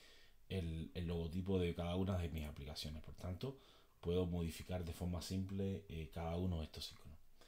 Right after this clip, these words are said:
Después, cambió la barra de búsqueda y mejoró la profundidad. Vamos a entender esto.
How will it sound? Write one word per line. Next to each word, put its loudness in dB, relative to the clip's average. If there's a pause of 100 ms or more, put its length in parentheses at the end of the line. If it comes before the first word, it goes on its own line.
(640)
Después, 4
cambió 6
la 10
barra 10
de 10
búsqueda 0
y 2
mejoró 6
la 8
profundidad. 4 (300)
Vamos 0
a 2
entender 2
esto. -8